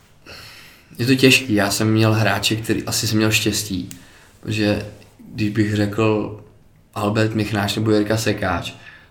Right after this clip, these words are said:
tak bych si jako chtěl hrát, dávat hrozně velký kredit, podle mě. Jo, asi jiný trenéři by řekli jednoho z nich, protože oni jako jsou fyzicky prostě na tom velmi dobře.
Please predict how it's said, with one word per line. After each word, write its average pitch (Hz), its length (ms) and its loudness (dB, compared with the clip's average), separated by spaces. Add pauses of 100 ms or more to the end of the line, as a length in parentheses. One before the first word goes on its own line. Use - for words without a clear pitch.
tak 101 160 -4
bych 98 160 -2
si 104 100 2
jako 101 200 0
chtěl 104 220 2
hrát, 101 240 4
dávat 104 280 4
hrozně 104 280 2
velký 104 260 2
kredit, 101 420 0
podle 87 260 -4
mě. - 120 -10 (560)
Jo, - 160 0
asi 117 220 4
jiný 123 240 8
trenéři 110 440 4
by 120 120 4
řekli 110 480 2
jednoho 107 340 2
z 113 100 2
nich, 104 340 -2 (400)
protože 104 540 0 (440)
oni 98 260 0
jako 101 400 -2 (520)
jsou 110 260 6
fyzicky 107 500 0
prostě 98 640 0
na 101 100 -4
tom 107 180 2
velmi 98 340 2
dobře. 95 340 -2